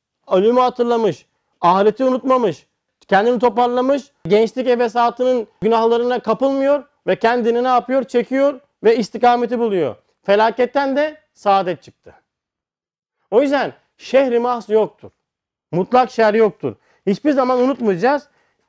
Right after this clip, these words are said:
Bazen Cenab-ı Hak saadetten felaket, felaketten de saadet çıkartır. Osmanlı'nın duraksama dönemine başlamış olduğu zaman ne zamandı biliyor musunuz? Kanuni Sultan Süleyman zamanında başlıyor.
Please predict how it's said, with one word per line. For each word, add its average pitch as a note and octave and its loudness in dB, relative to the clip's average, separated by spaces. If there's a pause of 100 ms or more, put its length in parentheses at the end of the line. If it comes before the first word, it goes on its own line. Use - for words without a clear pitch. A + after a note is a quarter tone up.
(200)
Bazen A3+ 0
Cenab-ı A3+ -2
Hak F3+ -4
saadetten G#3+ 0
felaket, A3 -2
felaketten F#3+ -6
de C4+ -6
saadet D3+ -8
çıkartır. - -18 (1300)
Osmanlı'nın G3+ -8 (1200)
duraksama F#3+ -4
dönemine E3 -4
başlamış F#3+ -8
olduğu F3 -6
zaman E3+ -4
ne F3 -4
zamandı B2+ -8
biliyor G3 -8
musunuz? A#2 -14 (1000)
Kanuni C#3 -8
Sultan D#3 -10
Süleyman C3+ -12
zamanında A#2 -12
başlıyor. - -20